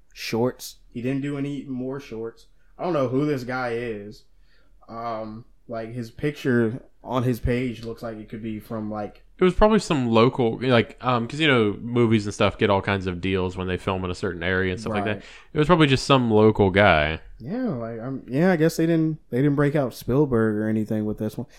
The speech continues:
Speaker 1: But it, this was a good short,
Speaker 2: Yeah.
Speaker 1: though. This
Speaker 2: Yes.
Speaker 1: was a really good short.
Speaker 2: It was
Speaker 1: I
Speaker 2: good. It had a little bit of story. There was some, some world building. They're talking about
Speaker 1: Yeah.
Speaker 2: level seven and all that stuff.
Speaker 1: Yeah.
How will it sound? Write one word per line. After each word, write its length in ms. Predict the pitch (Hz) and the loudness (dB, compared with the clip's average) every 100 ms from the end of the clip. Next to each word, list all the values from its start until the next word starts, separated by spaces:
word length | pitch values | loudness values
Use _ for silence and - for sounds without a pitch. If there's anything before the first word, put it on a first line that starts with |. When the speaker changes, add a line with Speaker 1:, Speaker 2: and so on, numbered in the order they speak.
| - - | -20 -4
Speaker 1:
But 220 | 247 - | -4 -2
it, 180 | 254 - _ | -4 -6 _
this 160 | - 269 | 0 2
was 140 | 339 | 4
a 40 | 302 | 2
good 220 | 262 294 | 2 0
short, 400 | - - 320 320 | 0 2 4 4
Speaker 2:
Yeah. 60 | 233 | 0
Speaker 1:
though. 360 | 123 98 - - _ - | -2 -4 -10 -20 _ 2
This 120 | 226 | 4
Speaker 2:
Yes. 100 | 262 | 6
Speaker 1:
was 100 | 247 | 2
a 40 | 185 135 135 | -2 -6 -6
really 240 | 165 190 | -4 -4
good 200 | 160 160 | -6 -8
short. 100 | - | 2
Speaker 2:
It 20 | |
was 140 | 165 139 | 4 6
Speaker 1:
I 20 | |
Speaker 2:
good. 260 | 180 190 185 | 8 6 6
It 120 | 165 | 6
had 220 | 151 202 | 8 8
a 40 | 190 | 8
little 280 | 165 147 170 | 8 8 6
bit 160 | 185 | 4
of 80 | 185 | 2
story. 420 | - 113 107 107 | 2 4 6 4
There 120 | 110 120 | 4 2
was 140 | 113 | 2
some, 320 | 123 113 117 | 0 0 -2
some 440 | - 139 135 127 127 | -4 -4 -2 -2 0
world 300 | 123 120 110 | 4 4 4
building. 320 | 120 117 117 | 4 4 0
They're 180 | 113 113 | 0 4
talking 220 | - 285 | 6 6
about 120 | 123 | 6
Speaker 1:
Yeah. 40 | 123 | 4
Speaker 2:
level 160 | 117 | 2
seven 420 | 123 - 113 113 113 | 0 2 2 2 0
and 180 | 110 | -2
all 160 | 107 104 | 0 0
that 100 | 113 | -2
stuff. 280 | - 95 113 | 0 0 0
Speaker 1:
Yeah. 480 | 190 277 208 117 | -4 -6 -6 -8